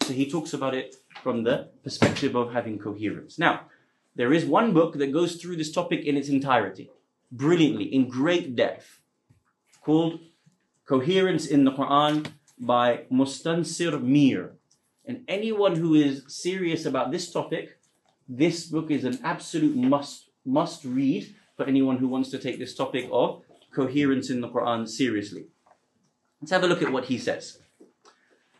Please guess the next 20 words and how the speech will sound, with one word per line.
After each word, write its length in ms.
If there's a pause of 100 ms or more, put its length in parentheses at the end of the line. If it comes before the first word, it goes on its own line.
(520)
I'm 80
gonna 180
read 200
to 60
you 200
quite 260
a 40
little 200
bit 200
here 380 (100)
in 180
talking 340
about 240
this 140
particular 600 (200)
topic. 320 (260)
So 380
in 140
this 360
chapter, 500